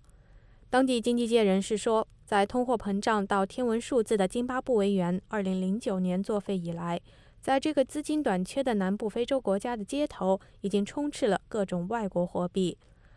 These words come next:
二零一四年，津巴布韦央行允许交易商使用美元、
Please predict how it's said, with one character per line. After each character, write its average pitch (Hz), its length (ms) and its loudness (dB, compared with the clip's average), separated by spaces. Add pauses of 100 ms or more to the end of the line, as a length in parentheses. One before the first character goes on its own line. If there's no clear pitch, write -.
(240)
二 277 100 2
零 247 160 4
一 247 80 0
四 254 140 -2
年， 196 400 2
津 226 180 -2
巴 214 100 4
布 214 140 -2
韦 202 140 4
央 202 180 0
行 185 320 -2 (240)
允 208 180 2
许 202 240 0
交 269 200 2
易 262 100 0
商 349 320 0 (220)
使 - 180 -4
用 208 240 2
美 180 220 0
元、 180 340 -2